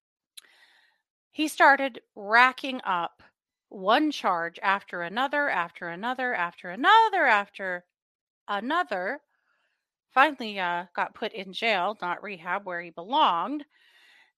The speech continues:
And then, a-, and what we're learning is he has defrauded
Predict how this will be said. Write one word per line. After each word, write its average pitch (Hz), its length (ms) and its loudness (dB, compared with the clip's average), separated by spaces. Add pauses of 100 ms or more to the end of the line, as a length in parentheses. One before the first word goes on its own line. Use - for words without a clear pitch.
(560)
And 285 320 -2
then, 330 580 -2 (1800)
a-, 240 160 0
and 233 220 -4 (240)
what 233 180 -4
we're 214 80 -6
learning 247 360 -4
is 202 120 -14
he 247 120 -10
has 220 100 -12
defrauded 190 560 -6